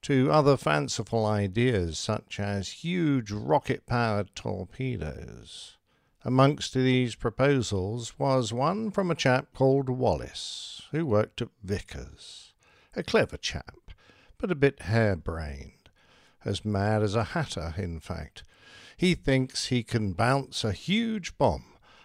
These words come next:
along the surface of the reservoirs right up to the dam. Many in the Air Ministry initially viewed his idea of a bouncing bomb as sheer madness and a complete waste of valuable time and resources,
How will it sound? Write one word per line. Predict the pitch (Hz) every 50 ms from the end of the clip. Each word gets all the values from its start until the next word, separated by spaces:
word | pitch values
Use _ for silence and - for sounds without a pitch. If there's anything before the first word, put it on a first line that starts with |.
| _ -
along | - - 80 104 123 143 160 160 151
the | 143 165
surface | - - - 135 131 123 113 120 123 117 -
of | - 117 110
the | 120 107
reservoirs | 95 104 104 95 85 87 95 90 - 95 95 92 90 90 90 87 85 85 - - - -
right | - 202 240 208 143 - - -
up | - - _ -
to | - 107
the | 85 - 87 80
dam. | - - 82 78 78 73 73 78 82 87 82 _ _ _ _ _ _ _ _ _ _ _ _ _ _ _ _ _ _ -
Many | 113 139 147 156 156 147
in | 139 135 139
the | 139 131 131
Air | 131 131 127
Ministry | 127 135 131 131 123 - - - 123 110 107 113 120
initially | 120 127 127 117 - - 127 117 117 113 110
viewed | 104 104 110 123 135 151 147 131 110 107 87
his | 107 110 107 -
idea | 127 113 110 107 101 107 113 113 110
of | 110 104 90
a | 110 107
bouncing | 110 113 110 107 87 - - 113 107 107 107
bomb | 104 123 117 101 101 107 117 - - - - - - - _ -
as | 123 120 107
sheer | - - - 151 143 127 117
madness | 110 113 131 135 131 120 - - - - - - -
and | 135 123 113
a | 120
complete | 117 - - - 131 131 - - 98 80 65 - -
waste | - 123 127 135 117 107 95 - -
of | 107 101
valuable | 92 87 85 110 113 123 135 143 135 123 131 139 135 127
time | - - - 123 110 95 92 90 92
and | 92 87 87 90 90
resources, | 90 95 - - - 139 127 123 - - - 76 76 78 - -